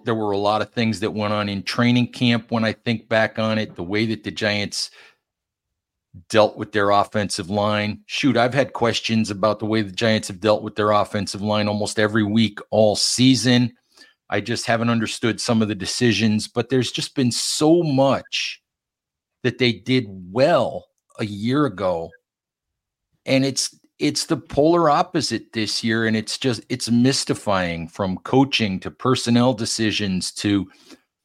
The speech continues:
to in-game management, you know, and, and I mean, how do you blow a timeout on the first play of the game yesterday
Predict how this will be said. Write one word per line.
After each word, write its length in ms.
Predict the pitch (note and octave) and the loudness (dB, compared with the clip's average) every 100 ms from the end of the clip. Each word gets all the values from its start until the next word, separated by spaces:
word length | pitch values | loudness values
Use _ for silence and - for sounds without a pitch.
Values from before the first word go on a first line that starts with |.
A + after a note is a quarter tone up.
| _ _ _ _ _ _ _ _ - - | _ _ _ _ _ _ _ _ -20 -10
to 400 | - A2+ G#2 G2 - _ _ | 0 2 2 0 -8 _ _
in-game 800 | C3 D#3 D#3 B2+ C3 C#3 C#3+ B2+ | 4 4 4 0 0 0 2 2
management, 640 | B2 C3 B2+ G2 G2 F2+ - _ _ _ | 4 2 0 -2 -6 -8 -12 _ _ _
you 100 | A2+ | -2
know, 240 | G#2+ G#2 | 0 0
and, 160 | G#2 - - | -4 -6 -6
and 420 | G#2 G2+ G2+ E2 _ _ _ _ _ _ _ _ | -4 -2 -4 -8 _ _ _ _ _ _ _ _
I 80 | B2 | 0
mean, 200 | C3 C3 | 4 4
how 200 | A#2+ C#3+ | 6 4
do 80 | F3 | 4
you 100 | E3 | 0
blow 400 | B2+ C3 C#3+ C#3+ | 0 0 2 2
a 40 | |
timeout 640 | B2+ - C3 B2 B2 A2+ - A2 | 0 -2 0 2 2 0 -2 -6
on 120 | G#2 | -6
the 60 | |
first 460 | G2 - B2 B2 - | -6 -2 -2 -2 -4
play 240 | C3 B2 | -2 0
of 60 | A2+ | 0
the 60 | G2 | -4
game 500 | F#2 A#2 B2 A#2+ G#2+ | 0 2 4 4 4
yesterday 800 | G2+ F#2 - G2 G2 F#2 F2 | 2 0 -2 -2 0 -2 -4